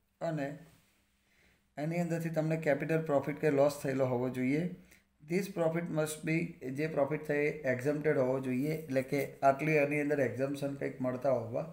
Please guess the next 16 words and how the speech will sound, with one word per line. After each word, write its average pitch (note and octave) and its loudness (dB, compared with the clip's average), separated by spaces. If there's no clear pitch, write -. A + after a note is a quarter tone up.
જોઈએ, C#3 -4
Right? D#3+ -6
Okay, A2+ -20
હવે F3+ 8
આપણે G#3 8
આ G#3+ 12
વાત F#3 6
કરીએ F#3+ 4
કે F3 -2
કેપિટલ F3 6
ગેઇન E3+ 4
શેમાંથી F3 6
મળે D#3 4
છે? D#3+ 2
Transfer C#3+ 2
of E3+ 0